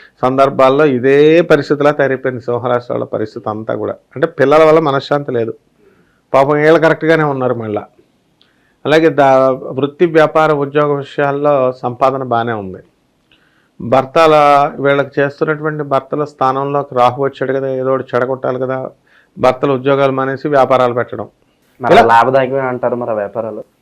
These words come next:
Speaker 1: లాభదాయకం తర్వాత జరుగుద్ది. ఇప్పుడు ప్రజెంట్ ఏంటంటే రన్నింగ్గా ఉండి,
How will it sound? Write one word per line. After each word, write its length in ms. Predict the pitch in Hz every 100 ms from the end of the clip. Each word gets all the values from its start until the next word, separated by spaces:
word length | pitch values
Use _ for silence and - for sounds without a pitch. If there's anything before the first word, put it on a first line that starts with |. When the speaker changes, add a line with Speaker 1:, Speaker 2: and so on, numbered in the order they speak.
| _ -
Speaker 1:
లాభదాయకం 560 | 107 117 156 185 190 196
తర్వాత 640 | 170 156 180 180 151 127
జరుగుద్ది. 500 | 127 135 143 110 101 - _ _ -
ఇప్పుడు 180 | 117 127
ప్రజెంట్ 520 | - 113 110 151 160
ఏంటంటే 800 | 156 151 151 151 165 151 139 123
రన్నింగ్గా 800 | 127 127 139 143 139 135 131 135 135
ఉండి, 420 | 131 131 120